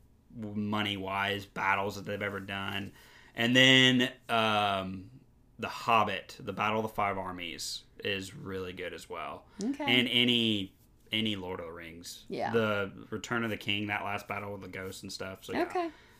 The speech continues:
Speaker 1: So, yeah, I mean,
Speaker 2: All
Speaker 1: any
Speaker 2: right.
Speaker 1: of those, take your pick. So, yeah.
Speaker 2: All right, what's our next
Speaker 1: So, the
Speaker 2: question?
Speaker 1: next question is, I think I'm a little bit more excited about, is what job would you like to have from a character in a film?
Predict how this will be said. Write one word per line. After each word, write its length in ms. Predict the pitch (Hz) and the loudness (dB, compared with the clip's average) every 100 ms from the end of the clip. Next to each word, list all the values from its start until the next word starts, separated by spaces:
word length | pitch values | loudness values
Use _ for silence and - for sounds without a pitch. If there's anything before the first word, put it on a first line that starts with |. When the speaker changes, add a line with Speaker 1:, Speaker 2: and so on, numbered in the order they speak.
| - | -4
Speaker 1:
So, 120 | - | 10
yeah, 120 | 233 143 | 12 12
I 80 | 131 | 10
mean, 140 | 147 | 8
Speaker 2:
All 80 | 277 | 10
Speaker 1:
any 220 | 359 392 | 10 10
Speaker 2:
right. 80 | 254 | 10
Speaker 1:
of 60 | 151 | 10
those, 460 | 151 151 143 - | 10 8 6 -2
take 200 | - 151 | 2 2
your 80 | 143 | 2
pick. 460 | 117 131 127 123 - - | 4 8 8 6 -4 -16
So, 180 | - 120 | -2 2
yeah. 220 | 107 92 - - - - - - - - | 4 2 -8 -20 -20 -20 -20 -20 -12 6
Speaker 2:
All 80 | 269 | 10
right, 180 | 339 | 12
what's 200 | 220 240 | 10 8
our 120 | 269 254 | 8 8
next 340 | 262 254 - | 8 4 6
Speaker 1:
So, 60 | - | 12
the 80 | 160 156 | 12 12
Speaker 2:
question? 100 | 156 | 12
Speaker 1:
next 200 | 202 170 | 10 10
question 560 | 185 160 - 160 160 | 10 10 10 8 8
is, 120 | 151 131 | 6 6
I 120 | 127 | 6
think 140 | 131 | 6
I'm 80 | 120 | 4
a 40 | |
little 180 | 117 147 | 6 6
bit 100 | 151 | 4
more 140 | 120 107 | 2 0
excited 300 | 104 98 95 | 0 -2 -4
about, 360 | 92 90 113 | -6 -6 -4
is 560 | 120 117 113 110 107 - - - _ | 2 6 8 6 4 -6 -16 -20 _
what 460 | 117 117 170 180 - - _ - 127 120 | -2 6 6 4 -8 -18 _ -6 -4 -2
job 760 | 104 139 139 117 104 107 143 - - - - - - - - - - | 6 10 10 10 8 4 0 -8 -18 -20 -20 -20 -20 -20 -20 -20 -12
would 400 | 113 123 127 113 | 0 4 6 4
you 140 | 139 | 4
like 240 | 147 139 135 | 8 6 6
to 80 | |
have 600 | 131 - 127 117 113 110 - _ - - | -2 10 12 12 10 4 -14 _ -20 -20
from 280 | - 123 | -2 2
a 80 | 113 | 2
character 560 | 107 - 127 127 131 120 | 2 6 8 8 4 2
in 120 | 113 | 2
a 40 | |
film? 440 | 95 - 104 82 | -4 -4 -4 -4